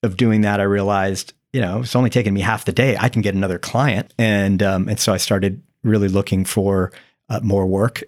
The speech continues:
and, and got another client. And then Liz, uh, found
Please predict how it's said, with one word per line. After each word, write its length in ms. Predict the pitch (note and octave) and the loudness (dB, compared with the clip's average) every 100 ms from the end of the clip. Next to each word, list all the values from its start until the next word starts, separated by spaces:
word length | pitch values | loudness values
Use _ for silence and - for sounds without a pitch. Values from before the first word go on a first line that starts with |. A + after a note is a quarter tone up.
| G#2+ | -2
and, 260 | F#2+ G2 - | 0 0 0
and 120 | G2 | 0
got 220 | G2+ G#2 | 0 2
another 240 | G2 F#2+ | 0 -2
client. 480 | G2 - F#2 G#2 A#2 - | -4 -4 -2 -2 -4 -4
And 100 | G#2+ | 0
then 180 | G#2 F#2+ | 0 2
Liz, 460 | G2+ G2+ G2 F#2+ | 2 2 0 0
uh, 240 | G2+ F#2 F#2 | 0 0 -2
found 760 | - - G#2 G2 F#2+ F#2+ F#2 | -6 -4 0 0 2 0 -2